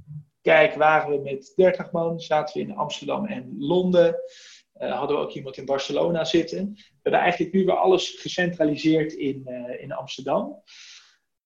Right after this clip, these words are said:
We hebben ook, ja, qua mensen zijn we wel iets, iets teruggegaan. Dat hebben we eigenlijk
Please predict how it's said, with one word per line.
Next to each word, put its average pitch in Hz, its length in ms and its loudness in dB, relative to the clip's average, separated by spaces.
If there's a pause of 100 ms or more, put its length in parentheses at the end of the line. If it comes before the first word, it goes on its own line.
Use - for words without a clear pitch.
(140)
We 139 140 0
hebben 147 560 4
ook, 160 500 2
ja, 151 240 4
qua 156 200 0
mensen 180 320 0
zijn 160 200 2
we 156 80 2
wel 160 220 4
iets, - 300 -6
iets 165 140 -8
teruggegaan. 196 560 2
Dat 202 80 -2
hebben 190 200 -2
we - 80 -10
eigenlijk 202 460 -4